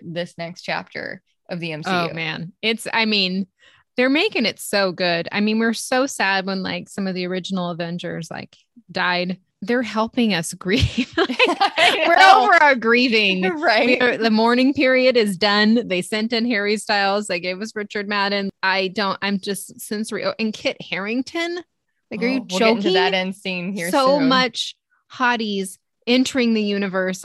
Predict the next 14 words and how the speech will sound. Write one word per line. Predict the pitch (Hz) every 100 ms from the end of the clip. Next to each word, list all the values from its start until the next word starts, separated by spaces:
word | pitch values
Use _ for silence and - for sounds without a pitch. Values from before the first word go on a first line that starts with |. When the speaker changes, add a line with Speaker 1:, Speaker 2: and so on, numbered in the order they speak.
| -
Speaker 2:
I | 185
can't, | 190 220 208 196 - - - - _ _ _ _ _
I | 196
can't | 196 - 226 -
handle | - 254 370 -
it. | - - _ _ _
I | 180
Speaker 1:
Yep. | 185
Speaker 2:
can't. | 165 -
I | 185
mean, | 196 190 185 _
Loki | 202 202 226
died. | 196 160 240 208
What? | 165 320